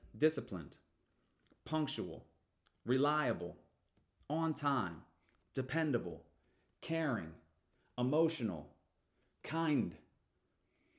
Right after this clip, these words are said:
If you saw yourself the way other people saw you, I guarantee you, you'd be proud. So what I need you to do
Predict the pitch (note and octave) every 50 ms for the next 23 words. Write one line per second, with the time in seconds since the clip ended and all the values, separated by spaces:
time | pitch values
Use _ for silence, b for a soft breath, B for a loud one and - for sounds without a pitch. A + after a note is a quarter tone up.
0 | b b b C3+ B2+ B2 - A#2+ D#3+ G#3 A#3 A3+ - - F3 F3 F#3+ G3 F#3 F#3
1 | F#3 F#3 - - E3+ F3 E3+ - - D3 C#3 C3+ B2+ B2 - - B2+ C#3+ D#3 E3+
2 | - - - E3+ E3+ E3+ F#3 F3+ F3+ - F#3+ F#3+ G3 G3 G3 G3+ G#3 A3 A3 G#3+
3 | - _ _ _ _ _ - - - - - C3+ B2+ A#2+ C#3 C#3 C3 B2 B2 D3
4 | D3+ D3 C3+ B2 A#2+ A#2+ A#2 B2 A#2 A#2 C3+ C3+ B2+ A2 D#2 A1 - - - _
5 | _ _ _ _ _ b b b b b b b b b - C3 A#2 A2+ B2 B2
6 | C3+ D3+ F3+ F#3 F#3 F3+ F#3 F3+ F#3+ F3 F#3 E3+ G3 G3+ A3 A3+ A3+